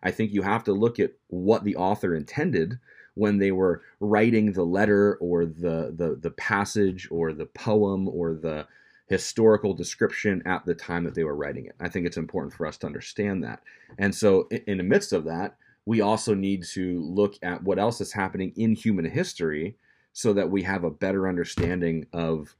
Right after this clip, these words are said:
of why, let's say, the, the Bible is, or the author of a certain book is, is writing about what they're writing about. Uh, lastly,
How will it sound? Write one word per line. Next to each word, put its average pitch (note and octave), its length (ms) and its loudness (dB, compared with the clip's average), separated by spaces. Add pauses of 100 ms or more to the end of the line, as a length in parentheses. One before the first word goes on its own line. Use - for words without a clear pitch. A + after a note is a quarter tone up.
(320)
of F2 180 -2
why, E2 760 0
let's E2+ 240 -6
say, E2 220 -2
the, D#2 280 -4
the D#2 100 -8
Bible D#2 420 -2
is, D#2 400 -8 (380)
or F#2+ 100 2
the E2 220 0
author F#2+ 520 2
of E2 240 -2
a E2 60 -2
certain D#2+ 280 -2
book D#2 260 -4
is, D2+ 400 -8
is D#2+ 200 -8
writing E2 360 0
about D2 240 -6
what C#2 100 -6
they're B1 120 -8
writing G1+ 340 -12
about. - 140 -20 (1200)
Uh, D#2 180 -14
lastly, G#2 720 2